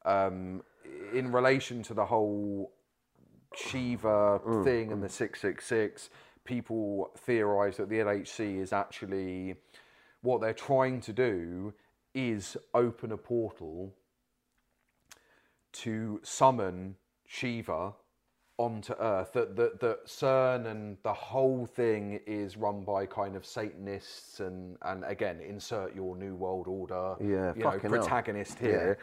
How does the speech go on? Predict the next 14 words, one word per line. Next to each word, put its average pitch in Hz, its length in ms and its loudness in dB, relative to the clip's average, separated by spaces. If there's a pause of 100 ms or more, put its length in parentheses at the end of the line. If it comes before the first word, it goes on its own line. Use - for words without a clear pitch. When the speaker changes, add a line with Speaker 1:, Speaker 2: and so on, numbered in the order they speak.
(300)
Speaker 1:
to, 113 260 6
to 113 220 -2
open 127 340 2
a 113 60 -2
portal 117 540 2
to 110 120 -8
literally 104 480 -4
summon 104 680 -2
God 90 520 -2
to 98 280 -6
Earth 90 420 -4 (320)
or 131 260 4
the 107 100 4
devil. 98 640 0